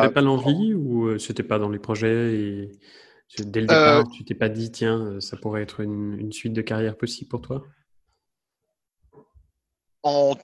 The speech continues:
Speaker 2: toute honnêteté, on me l'a proposé plein
Speaker 1: Oui,
Speaker 2: de fois.
Speaker 1: c'est, je te posais la question à
Speaker 2: Euh,
Speaker 1: dessein
Speaker 2: voilà.
Speaker 1: parce que j'ai, je sais, j'imagine un petit peu, euh, comment les choses se passent. <laughs>
Speaker 2: On, on, on me l'a proposé. Euh,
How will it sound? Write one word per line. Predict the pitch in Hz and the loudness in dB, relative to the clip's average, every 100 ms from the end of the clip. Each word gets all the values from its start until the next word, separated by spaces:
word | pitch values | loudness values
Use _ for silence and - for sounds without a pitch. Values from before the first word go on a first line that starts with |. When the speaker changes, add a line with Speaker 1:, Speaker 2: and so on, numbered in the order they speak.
| _ - | _ -4
Speaker 2:
toute | 254 | 0
honnêteté, | 240 202 185 226 | 4 6 6 2
on | 165 | 4
me | |
l'a | 147 | 2
proposé | - 135 117 156 277 _ _ _ - | 2 -4 0 0 -2 _ _ _ -2
plein | 117 | 2
Speaker 1:
Oui, | 117 | 2
Speaker 2:
de | |
fois. | 104 160 110 | 4 2 2
Speaker 1:
c'est, | 113 110 | -4 -6
je | - | 0
te | |
posais | 131 127 120 | 2 4 8
la | 110 | 8
question | 107 104 | 8 6
à | |
Speaker 2:
Euh, | 104 | 6
Speaker 1:
dessein | - 143 | 6 6
Speaker 2:
voilà. | 120 | 4
Speaker 1:
parce | 117 | 0
que | 117 | -2
j'ai, | 113 110 | 0 0
je | 110 | -2
sais, | - 113 107 160 - 202 180 170 | 0 4 6 6 6 6 6 6
j'imagine | 135 135 127 156 151 | 8 8 8 8 8
un | 135 | 6
petit | 147 143 | 4 4
peu, | 165 | 8
euh, | 165 127 120 113 113 | 8 6 4 2 0
comment | 123 120 | 0 2
les | 120 | 2
choses | 120 120 | 0 -4
se | 147 | -4
passent. | 139 180 170 - - | -2 -2 -2 0 2
<laughs> | 147 - - - 151 160 | 2 2 -4 -2 -6 -6
Speaker 2:
On, | |
on, | 175 240 185 - 156 | -6 -4 -4 -4 -4
on | 160 | 0
me | 160 | 4
l'a | 180 | 4
proposé. | 196 175 147 151 143 127 160 185 220 247 247 - | 2 -2 -2 -2 -2 0 4 6 6 6 2 4
Euh, | 143 135 131 | 6 8 6